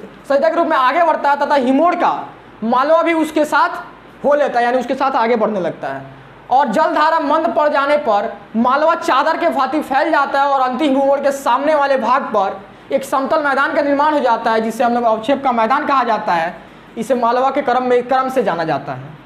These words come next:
ठीक है। देखिए होता क्या है हम लोग का, जैसा हम लोग को बात पता था कि जब हम लोग का ये हिमोड़ आ रहा था तो अंतिम हिमोड़ जब आ रहा था तो ऐसे कुछ हो जा रहा था। ठीक, अब यहाँ से आगे अब हिमनद नहीं बहने वाला है, लेकिन आपको पता है जब वो बर्फ़ है, पानी पिघलेगा,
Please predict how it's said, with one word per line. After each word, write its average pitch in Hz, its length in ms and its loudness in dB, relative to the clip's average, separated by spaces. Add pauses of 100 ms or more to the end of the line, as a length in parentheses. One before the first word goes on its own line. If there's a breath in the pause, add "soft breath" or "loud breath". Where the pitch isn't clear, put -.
ठीक 220 120 -10
है। 247 140 -12
देखिए 165 260 -8
होता 151 260 -6
क्या 131 140 -10
है 135 60 -10
हम 147 60 -14
लोग 131 100 -16
का, - 100 -20 (1300)
जैसा 247 220 0
हम 269 100 -2
लोग 277 100 2
को 277 100 0
बात 247 260 0
पता 277 160 0
था 285 100 0
कि 285 120 2
जब 254 140 2
हम 254 100 0
लोग 254 100 0
का 262 60 0
ये 262 140 0
हिमोड़ 240 320 2
आ 226 160 2
रहा 214 180 0
था 151 200 -4 (440)
तो - 60 -4 (100)
अंतिम 240 300 2
हिमोड़ 262 240 2
जब 240 140 2
आ 233 80 2
रहा 240 100 0
था 254 80 -2
तो 262 120 0
ऐसे 220 220 0
कुछ 254 180 -8
हो 208 100 0
जा 151 100 0
रहा 131 140 -6
था। 135 160 -14 (340)
ठीक, 269 220 -6
अब 285 140 0
यहाँ 294 320 2
से 320 80 2
आगे 254 300 0
अब 311 140 0
हिमनद 294 360 2
नहीं 320 180 0
बहने 214 240 -2
वाला 143 220 -4
है, 135 100 -14 (380 loud breath)
लेकिन 254 220 0
आपको 254 220 -2
पता 285 240 -2
है 294 120 0
जब 269 140 0
वो 277 120 0
बर्फ़ 233 360 -2
है, 269 140 0
पानी 240 240 0
पिघलेगा, 240 420 -4